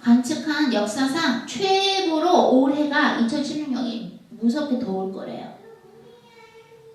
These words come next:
어떤 분이 그러시더라고요. 꿈을 꿨는데,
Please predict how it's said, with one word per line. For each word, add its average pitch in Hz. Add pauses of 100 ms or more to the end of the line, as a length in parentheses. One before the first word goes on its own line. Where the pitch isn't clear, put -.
(540)
어떤 254
분이 254
그러시더라고요. 190
꿈을 302
꿨는데, 240